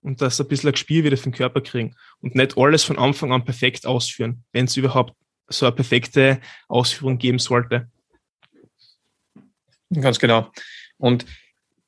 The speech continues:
Speaker 2: was wir, glaube ich, eher schon einmal diskutiert haben, ich weiß es nicht, ob im, im Podcast oder quasi privat, ähm, ist mittlerweile auch viel mehr, oder für, auf das schaue ich viel mehr und das ist auch dem, dem, dem Lukas Kitzberger, also am, am,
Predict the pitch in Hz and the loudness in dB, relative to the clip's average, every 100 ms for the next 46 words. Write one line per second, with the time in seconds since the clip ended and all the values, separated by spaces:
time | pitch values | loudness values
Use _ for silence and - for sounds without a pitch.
0 | _ _ - 123 - 131 135 127 123 131 | _ _ -4 -2 0 2 2 2 4 4
1 | 143 147 143 131 131 - 127 135 135 123 | 4 0 -2 -2 -6 -6 -4 -4 -2 -2
2 | 113 113 127 123 120 110 113 - 120 127 | 0 0 0 0 0 0 -2 -4 -4 -2
3 | 127 - 131 - 123 117 120 120 107 - | -2 2 0 2 -2 2 0 0 -4 0
4 | 113 113 127 _ _ - - _ - 120 | 4 4 2 _ _ -20 -20 _ 0 2
5 | 120 120 - _ - 123 131 135 120 120 | 2 0 -6 _ -4 0 0 2 4 6
6 | 123 123 - 123 120 120 131 123 110 - | 6 4 2 0 2 2 2 0 -2 -10
7 | - 123 117 - 120 135 151 147 127 139 | -10 -6 -6 -2 -2 -2 -4 -2 2 4
8 | 131 113 - 107 - - 131 - 117 - | 4 2 -6 -6 -6 -6 -6 -2 -2 -2
9 | 117 113 113 - 117 113 113 113 120 - | -4 -4 -8 -10 -10 -8 -4 -2 -4 -4
10 | 117 156 - - 131 131 120 113 110 110 | -4 -4 -6 -2 2 4 4 2 -4 -8
11 | 117 113 113 113 113 | -12 -12 -10 -10 -12